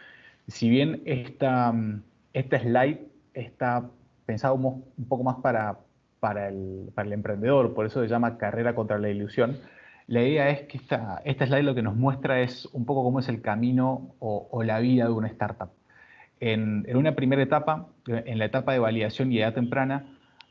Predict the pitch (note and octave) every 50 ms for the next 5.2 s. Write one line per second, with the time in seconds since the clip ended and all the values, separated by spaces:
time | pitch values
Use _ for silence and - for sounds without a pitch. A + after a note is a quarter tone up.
0 | _ _ A#2 A2+ A2 G#2+ G#2 - - - - _ - B2 A2+ A2 A2 G2+ G#2+ -
1 | B2 C3 B2+ C#3 - - - - A2+ A#2+ C3 B2 C3+ C3 A#2+ B2 - A#2+ A2+ A2+
2 | A2 G#2+ G#2 - - - - _ - G#2+ A#2 A#2 A2+ B2 A#2+ - - - B2+ B2
3 | B2+ B2 B2 - A#2 A2 G#2+ G#2+ G#2+ A#2 A#2 A#2 A#2+ F3+ E3+ D#3+ E3 E3 E3+ -
4 | - - - _ _ _ _ _ _ _ _ _ _ - A2+ A2 A2+ A#2 A#2 A2+
5 | A#2 A#2 A#2 -